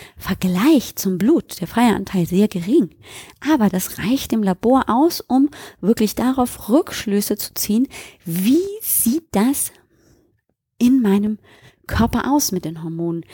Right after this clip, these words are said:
Der freie Anteil bindet an den Hormonrezeptor und damit kann praktisch erst die Tür ja aufgehen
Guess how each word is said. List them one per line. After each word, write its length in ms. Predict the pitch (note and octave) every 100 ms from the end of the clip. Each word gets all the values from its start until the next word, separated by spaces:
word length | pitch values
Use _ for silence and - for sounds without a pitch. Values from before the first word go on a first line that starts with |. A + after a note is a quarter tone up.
| - - - -
Der 140 | F#3+
freie 580 | - - - G#3+ C#4 C#4+
Anteil 600 | A#3 C4 C4+ - B3 B3 -
bindet 400 | A#3+ C#4 D4+ -
an 160 | A3
den 280 | A3+ A3+ G3+
Hormonrezeptor 1600 | F#3+ F#3 F#3 G#3 C4 C#4 A3+ - F#3 - - F4+ - F4 E4+ F4 - - - -
und 180 | A3 F#3 -
damit 380 | D#4 F4+ D#4
kann 260 | - A3+ G#3
praktisch 460 | - A#3+ - G3+ -
erst 400 | - A3+ B3+ B3+
die 60 | G#3
Tür 200 | - A#3+
ja 220 | A#3 G3
aufgehen 500 | G#3 A3 - G#3 G#3